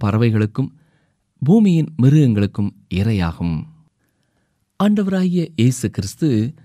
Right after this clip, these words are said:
மகா உபத்திரவத்தின் நாட்களில் தாயாக இருக்கின்ற ஸ்திரீகளை குறித்து கூறுகின்றார். மத்தேயு இருபத்தி நான்கு பத்தொன்பது. அந்நாட்களிலே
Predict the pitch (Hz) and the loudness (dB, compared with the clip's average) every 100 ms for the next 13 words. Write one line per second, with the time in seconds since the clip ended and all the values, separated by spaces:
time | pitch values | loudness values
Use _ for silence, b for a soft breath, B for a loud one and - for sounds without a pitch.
0 | b b 110 147 165 185 - 127 165 165 | b b 0 2 0 -4 -4 0 0 0
1 | 160 151 151 127 104 101 - 123 143 107 | -2 -2 -2 -2 0 -2 -2 0 0 -2
2 | 127 b b b b - 135 175 175 175 | -4 b b b b -2 2 2 2 2
3 | 160 127 123 - 123 120 120 131 131 113 | 2 2 0 0 0 0 -2 -2 0 0
4 | 101 95 95 - - 107 90 82 85 78 | 0 -4 -6 -6 -4 -2 -2 -2 -2 -4
5 | - _ _ _ _ _ _ _ _ 120 | -8 _ _ _ _ _ _ _ _ -4
6 | 120 135 147 120 113 113 104 104 107 127 | 0 2 2 2 2 2 0 -2 0 0
7 | 135 135 - - - 95 90 82 139 - | 0 -4 -6 -8 -4 -4 -4 -4 -6 -12
8 | _ _ _ _ _ _ _ _ 110 110 | _ _ _ _ _ _ _ _ -2 0
9 | 127 - 113 113 | 0 0 2 4